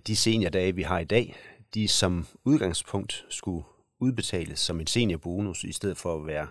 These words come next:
seniordage. Øh, og det har vi afvist,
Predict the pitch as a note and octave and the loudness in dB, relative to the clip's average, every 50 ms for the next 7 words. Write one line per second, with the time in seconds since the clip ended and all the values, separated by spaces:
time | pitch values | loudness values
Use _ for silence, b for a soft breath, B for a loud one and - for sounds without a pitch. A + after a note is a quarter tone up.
0 | - - - - G2 F#2 D#2+ D#2 D2 - C#2 C#2+ E2 F2+ F2+ - B B B B | -10 -12 -10 -6 -6 -4 -6 -6 -8 -8 -8 -8 -8 -8 -10 -12 B B B B
1 | B B B B B B B B B B B B B B - - F2+ F2+ F2 E2+ | B B B B B B B B B B B B B B -10 -4 -2 0 0 0
2 | E2+ E2 D#2 E2 E2 D#2 A2+ C3 C#3 A2+ A#2 G#2 F#2 A2 C3+ B2 A#2 F#2 D#2+ - | 0 -2 -4 -4 -4 0 4 6 6 8 8 10 10 8 8 6 4 2 2 0
3 | - - - - - - - | -2 -2 -4 -6 -6 -10 -14